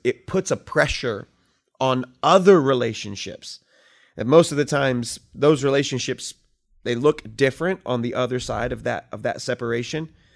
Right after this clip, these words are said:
What's interesting about, about Paul and about Barnabas is they agree on doctrine. Th-, they both stood and defended the doctrine of grace.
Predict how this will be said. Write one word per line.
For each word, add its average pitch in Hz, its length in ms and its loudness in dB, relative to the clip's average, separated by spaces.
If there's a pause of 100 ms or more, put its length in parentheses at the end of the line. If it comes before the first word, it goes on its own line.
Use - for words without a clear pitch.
(760)
What's 123 180 -4
interesting 156 460 4
about, 120 340 0
about 127 320 -2
Paul 131 380 2
and 120 140 -4
about 110 280 -4
Barnabas 117 560 -2
is 110 480 -6 (1200)
they 139 280 2
agree 127 840 -2
on 117 400 -4 (640)
doctrine. 123 540 -6 (420)
Th-, 135 120 -6
they 139 180 0
both 147 340 4
stood 147 540 0
and 131 180 -4
defended 135 800 -2
the 117 140 -8
doctrine 127 440 -4
of 104 120 -12
grace. 131 400 -6